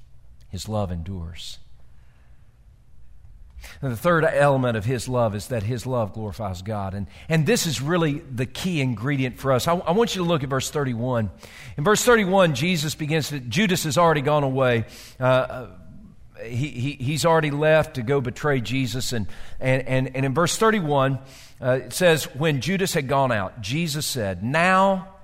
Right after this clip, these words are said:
the Son of Man is glorified, and God is glorified in him.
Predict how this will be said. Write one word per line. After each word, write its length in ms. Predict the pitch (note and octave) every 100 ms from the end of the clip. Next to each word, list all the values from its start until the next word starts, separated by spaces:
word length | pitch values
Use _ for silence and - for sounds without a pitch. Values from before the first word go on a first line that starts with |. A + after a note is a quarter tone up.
| - - - -
the 120 | C3
Son 320 | - - F#3+ G3
of 80 |
Man 600 | E3+ B2 A2+ G#2 G#2 G#2 G2+ - - - - -
is 180 | B2+ A2+
glorified, 760 | - B2 G#2 F2+ F#2 F2 - - - - - - - - -
and 240 | C3+ B2
God 520 | A#2 D#3+ F#3 F#3+ F#3+
is 160 | C#3+ A#2+
glorified 560 | C#3 D3+ C#3+ D3 C3+ B2+
in 100 | A#2+
him. 300 | G#2 F2+